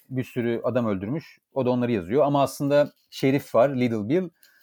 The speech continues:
O İngiliz Bob'u yakaladıktan sonra o da kendi çapından anlatıyor. Yazarı yanına alıyor, arkadaş oluyor. Ona yazdırıyor yani. O da geçmişi, o da geleceğe kendiyle ilgili bir şey bırakmak istiyor. Money tam tersi,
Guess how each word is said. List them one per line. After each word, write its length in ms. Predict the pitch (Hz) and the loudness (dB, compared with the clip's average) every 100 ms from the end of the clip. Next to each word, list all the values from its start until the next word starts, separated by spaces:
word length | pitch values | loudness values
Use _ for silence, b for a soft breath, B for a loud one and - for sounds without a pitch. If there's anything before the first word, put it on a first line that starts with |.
| b b b b b b b b b | b b b b b b b b b
O 240 | 151 156 165 | 8 10 10
İngiliz 300 | 160 160 151 | 6 4 4
Bob'u 140 | 151 | 8
yakaladıktan 500 | 160 160 160 147 175 | 8 10 8 8 6
sonra 220 | 165 170 | 8 8
o 300 | 165 175 165 | 8 8 8
da 300 | 165 160 151 143 139 | 10 10 10 6 2
kendi 300 | 165 156 151 | 4 4 2
çapından 300 | 147 151 147 | 0 0 2
anlatıyor. 360 | 123 113 180 202 | 2 2 6 8
Yazarı 340 | 170 139 160 | 10 10 10
yanına 280 | 165 151 165 | 8 8 6
alıyor, 240 | 170 131 147 | 6 8 8
arkadaş 380 | 135 143 160 160 | 8 6 2 4
oluyor. 300 | 120 135 180 | 4 6 6
Ona 180 | 143 147 | 6 8
yazdırıyor 440 | 139 104 95 98 | 8 6 2 0
yani. 80 | 98 | 2
O 160 | 117 117 | 2 4
da 300 | 110 104 - _ - | 6 4 0 _ -2
geçmişi, 500 | 117 107 - 101 123 | 0 0 -4 -8 -2
o 80 | 123 | 0
da 60 | |
geleceğe 440 | 120 113 101 113 107 | 4 4 4 2 2
kendiyle 440 | 113 104 107 101 | 2 0 2 0
ilgili 180 | 98 98 | 0 -4
bir 60 | 92 | -6
şey 160 | 104 | -6
bırakmak 340 | 95 95 92 - | -4 -4 -6 -16
istiyor. 380 | - 185 202 - _ _ _ | -4 0 0 -2 _ _ _
Money 420 | 131 147 185 196 | -4 0 0 0
tam 200 | 214 202 | 0 2
tersi, 440 | 202 127 - 247 | 2 2 0 -8